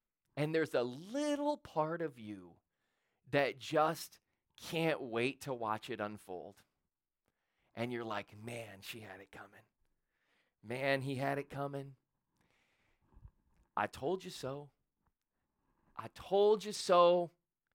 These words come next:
I, I, we talked about this, didn't we? We, we spoke of this. I don't, I, I, I know that we told you, like, about these things. I told you so. You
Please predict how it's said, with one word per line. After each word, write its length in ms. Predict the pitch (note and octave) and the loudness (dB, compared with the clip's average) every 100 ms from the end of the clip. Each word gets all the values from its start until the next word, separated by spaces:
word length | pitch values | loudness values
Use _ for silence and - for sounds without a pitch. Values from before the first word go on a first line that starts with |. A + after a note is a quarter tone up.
| _ - | _ 4
I, 60 | D3+ E3+ | 6 8
I, 80 | E3+ - | 6 4
we 160 | D#3+ | 0
talked 360 | G#3+ G3 A#3 - | 6 10 10 8
about 260 | G#3 E3 D3 | 8 8 8
this, 180 | D#3+ - | 0 4
didn't 220 | E3 F#3+ | 4 6
we? 220 | A3 A#3+ _ _ _ _ - | 2 2 _ _ _ _ -6
We, 220 | D#3 G#3+ F#3 | 2 2 4
we 160 | G#3+ | 4
spoke 440 | B3+ - C#4 E4+ F#4 | 4 12 12 12 10
of 120 | - | 8
this. 460 | D#4 D4 D4+ - - - - | 12 12 10 2 -8 -20 10
I 180 | A3 B3+ | 12 12
don't, 200 | D4 C4 | 12 12
I, 140 | A#3 A3+ | 6 8
I, 200 | A#3 B3+ C4+ | 12 12 12
I 180 | B3 B3+ | 12 12
know 440 | B3+ D#4+ F#4 D#4 | 12 12 12 10
that 220 | A3+ B3+ A#3 | 8 8 8
we 140 | C#4 | 2
told 380 | - C4 F4 C#4+ | 8 8 8 6
you, 340 | E4 D#4 D#4 A#3+ | 6 8 6 8
like, 220 | B3 B3+ | 8 10
about 360 | B3 B3 B3 B3+ | 8 10 10 8
these 200 | C4 C4 | 0 0
things. 300 | - C4+ C4+ | 4 4 8
I 80 | A3 | 8
told 320 | - B3+ E4 | 8 8 8
you 80 | F4+ | 6
so. 440 | - C#4+ C4 C#4+ C#4+ _ _ _ _ _ _ _ _ _ _ _ _ _ _ _ _ _ _ _ _ _ G2 | 6 10 12 10 6 _ _ _ _ _ _ _ _ _ _ _ _ _ _ _ _ _ _ _ _ _ -18
You 380 | G#2 C3+ F3 | -12 -12 -12